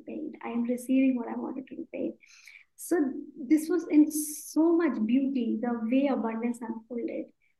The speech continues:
I did not have the cash to pay her, but when I asked someone to support me,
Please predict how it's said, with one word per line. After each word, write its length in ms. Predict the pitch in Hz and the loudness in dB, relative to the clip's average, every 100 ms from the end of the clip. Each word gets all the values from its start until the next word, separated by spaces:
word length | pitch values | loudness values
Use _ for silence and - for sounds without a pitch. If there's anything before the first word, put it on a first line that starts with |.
| _ 254 | _ 0
I 100 | 285 | 4
did 140 | 311 | 6
not 200 | 320 302 | 6 4
have 220 | 262 262 | 0 0
the 60 | 262 | -2
cash 300 | 269 247 254 | -4 -4 -2
to 160 | 254 - | -6 -2
pay 220 | 240 226 220 | 0 0 0
her, 160 | 220 233 226 - _ _ _ | 0 -2 -6 -12 _ _ _
but 140 | 247 240 | -4 -2
when 120 | 247 | 0
I 100 | 302 | 0
asked 380 | 302 269 269 - | -2 -4 -4 -2
someone 300 | 240 262 269 | 0 2 2
to 80 | 254 | -2
support 840 | 247 - _ _ - 233 226 220 | -4 -10 _ _ -4 -2 -2 -4
me, 320 | 226 240 220 | -2 0 0